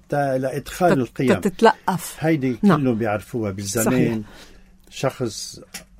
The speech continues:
Speaker 1: الله بي-، بيشهد كم مرة مستشهد فيه، آه،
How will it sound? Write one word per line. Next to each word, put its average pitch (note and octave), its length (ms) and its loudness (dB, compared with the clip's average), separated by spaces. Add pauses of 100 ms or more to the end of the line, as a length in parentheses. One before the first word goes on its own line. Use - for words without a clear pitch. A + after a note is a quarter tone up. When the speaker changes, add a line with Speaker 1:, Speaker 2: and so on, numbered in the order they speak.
(140)
Speaker 1:
الله A#2+ 240 -2
بي-، A2 500 -14
بيشهد B2 600 -6
كم A#2 160 -4
مرة A#2 340 0
مستشهد G#2 580 -8
فيه، G2+ 340 -8 (540)
آه، A2 560 -6